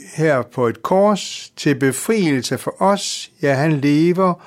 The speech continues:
og hans løfte tror vi på. Altså, Jesus, øh, dør på korset, og han, øh, ønsker virkelig at have med os at gøre, og han, øh, ønsker at give os det allerbedste ind i vores liv.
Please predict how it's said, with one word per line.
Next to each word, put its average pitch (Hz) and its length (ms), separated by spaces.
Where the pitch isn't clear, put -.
og 131 200
hans 127 300
løfte 143 440
tror 123 280
vi 110 120
på. - 240
Altså, 131 280
Jesus, 160 1000
øh, 139 260
dør 175 180
på 131 100
korset, 196 720
og 143 140
han, 135 280
øh, 120 520
ønsker 180 320
virkelig 156 480
at 120 60
have 117 160
med 127 220
os 180 280
at 147 120
gøre, 185 440
og 143 120
han, 127 280
øh, 117 340
ønsker 135 300
at 110 80
give 123 240
os 113 80
det 117 220
allerbedste 117 640
ind 117 200
i 110 40
vores 101 260
liv. 101 120